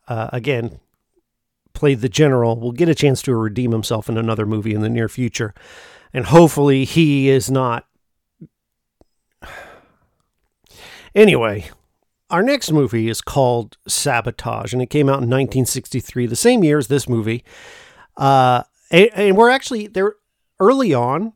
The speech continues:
like, Hitchcock would just do movie after movie after movie. Like, he'd have two, like, three to four movies a year. And now we're starting to creep into this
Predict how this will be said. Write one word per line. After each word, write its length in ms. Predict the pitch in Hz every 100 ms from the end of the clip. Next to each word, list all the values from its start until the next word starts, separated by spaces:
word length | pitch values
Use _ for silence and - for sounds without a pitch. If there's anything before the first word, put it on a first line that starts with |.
| -
like, 220 | 139 135
Hitchcock 560 | - 226 - 165 147 147
would 100 | -
just 160 | 135
do 100 | 131
movie 320 | 117 156 139
after 220 | 131 - 127
movie 280 | 143 135
after 220 | 120 - 107
movie. 280 | 147 131
Like, 180 | 113 107
he'd 140 | 185 190
have 260 | 170 110 _ _ _ _ _
two, 520 | - - 196 185 190 220
like, 280 | 151 143 110
three 240 | - 185
to 80 | 170
four 260 | - 160 147
movies 360 | 143 143 104
a 20 |
year. 380 | 104 117 139 160 - - - - -
And 220 | 131 131
now 600 | 143 175 196 160 139 -
we're 120 | 139
starting 500 | 131 - 160 160 151
to 60 | 135
creep 540 | - - 175 180 -
into 240 | 190 165 165
this 280 | 143 127